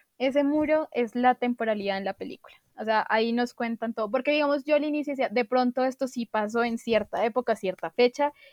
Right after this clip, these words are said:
y es una película que me está contando la historia de una protesta, al inicio.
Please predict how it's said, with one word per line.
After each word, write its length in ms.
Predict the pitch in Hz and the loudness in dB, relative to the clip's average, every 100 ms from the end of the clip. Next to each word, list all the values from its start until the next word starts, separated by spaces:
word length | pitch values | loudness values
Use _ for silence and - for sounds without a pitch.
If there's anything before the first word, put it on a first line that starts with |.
| - | -4
y 100 | 254 | -2
es 120 | 262 | 0
una 140 | 262 | 0
película 460 | 269 262 - 240 247 | 0 -2 -2 0 0
que 140 | - | 0
me 80 | 240 | -4
está 180 | 226 214 | -4 -4
contando 400 | 214 214 214 208 | -4 -4 -4 -2
la 80 | 208 | -4
historia 240 | 208 196 185 | -4 -4 -4
de 40 | |
una 80 | 196 | -2
protesta, 360 | 320 427 - _ _ - - | -2 -4 -6 _ _ -20 -6
al 180 | - 247 | -2 2
inicio. 400 | 262 277 254 - | 2 2 -2 -10